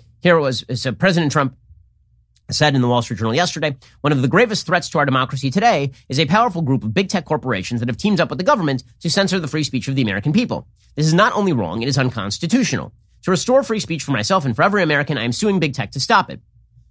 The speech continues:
Social media has become as central to free speech as town meeting halls, newspapers, and television networks were in prior generations. The internet is the new public square. In recent years, however, big tech platforms have become increasingly brazen and shameless in censoring and discriminating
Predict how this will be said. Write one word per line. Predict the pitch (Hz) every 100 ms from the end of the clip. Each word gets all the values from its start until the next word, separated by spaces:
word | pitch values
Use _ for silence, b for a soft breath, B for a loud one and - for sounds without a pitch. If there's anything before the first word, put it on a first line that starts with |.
| -
Social | 226 226 240
media | 208 180
has | 160
become | 120 143 151
as | - 151
central | 226 226 165
to | 127
free | 107 120
speech | - 120 131
as | -
town | - 160
meeting | 190 214 143
halls, | 120 90 131 - _
newspapers, | 165 196 196 190 160
and | 151
television | 135 131 127 117
networks | 85 117
were | 104 107
in |
prior | 113 101 117
generations. | 120 135 240 - - - _ _ _ _
The | 151
internet | 175 180 165
is | 160
the | 127
new | 117
public | 110 90 -
square. | 202 202 196 _ _ _
In | 131
recent | 170 190 165
years, | 233 262
however, | 180 139 139
big | 123 170
tech | 180 139
platforms | 135 117 127 120 b b -
have |
become | 156 170 160
increasingly | - 262 240 220 175
brazen | 139 185 156 165
and | 143
shameless | 190 196 95 82
in | 123
censoring | - 208 196 202 156
and | 120
discriminating | - 262 269 135 82 60